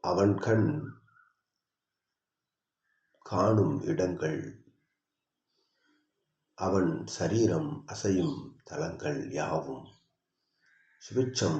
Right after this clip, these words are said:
அடைகின்றன என்று அவ்வை உரைக்கின்றோம். அவ்வேளை அவனோடு தவம் காணும் அற்புத நிலை கொண்ட சீடர்கள் யாவருக்கும் நாள் துவக்க நல் ஆசிகள்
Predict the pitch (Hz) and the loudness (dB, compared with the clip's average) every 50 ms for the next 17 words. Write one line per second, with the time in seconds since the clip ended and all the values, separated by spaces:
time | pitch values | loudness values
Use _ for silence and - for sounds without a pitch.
0 | 76 - - - 98 107 101 - 95 82 80 82 80 71 73 82 85 85 76 67 | -4 -6 -6 -2 0 0 2 2 2 0 0 -2 -2 -2 0 0 0 0 0 -2
1 | 64 - - - - 76 76 76 71 76 71 67 73 76 78 76 69 65 - - | -4 -6 -8 -8 -8 -8 -8 -8 -8 -6 -8 -8 -8 -6 -4 -4 -4 -4 -6 -10
2 | - - - - - - - - 82 - - - - - - - - - - _ | -12 -12 -12 -12 -12 -14 -16 -16 -16 -14 -12 -10 -8 -8 -8 -10 -12 -16 -20 _
3 | _ _ _ _ _ _ _ _ _ _ _ _ _ _ _ _ _ _ _ _ | _ _ _ _ _ _ _ _ _ _ _ _ _ _ _ _ _ _ _ _
4 | _ _ _ _ _ - 87 87 107 131 143 160 165 160 147 127 110 104 104 107 | _ _ _ _ _ -10 -4 2 6 8 8 10 10 10 10 10 10 8 8 8
5 | 110 113 127 135 131 123 104 98 92 98 101 101 95 - - 92 95 113 113 101 | 8 8 10 10 8 8 6 4 4 4 4 2 2 2 2 2 4 4 4 4
6 | 90 85 78 73 - 82 85 80 - - - - 90 92 82 73 64 - - - | 4 2 0 -2 -4 -6 -8 -8 -8 -6 -2 0 0 2 2 2 0 -2 -6 -8
7 | - - _ _ _ _ _ _ _ _ _ _ _ - 92 101 110 120 127 101 | -14 -20 _ _ _ _ _ _ _ _ _ _ _ -6 0 2 4 4 4 2
8 | 95 90 87 80 80 - - 90 95 92 92 85 - 78 76 76 73 71 78 82 | 0 -2 -2 -2 -4 -4 -2 0 2 2 2 0 0 -2 -2 -2 -2 -2 -2 0
9 | 98 110 113 87 - - - - - - - 80 104 - - - - - _ - | 0 2 0 0 -2 -4 -8 -12 -16 -12 -10 -10 -8 -8 -10 -12 -14 -16 _ -12
10 | 156 151 147 - - - - - 82 95 98 98 - 92 82 69 67 67 71 69 | -10 -8 -8 -8 -8 -10 -10 -10 -8 -8 -8 -6 -4 -4 -4 -4 -4 -4 -6 -6
11 | 71 80 82 - - 71 78 76 71 | -6 -6 -8 -10 -10 -10 -10 -10 -10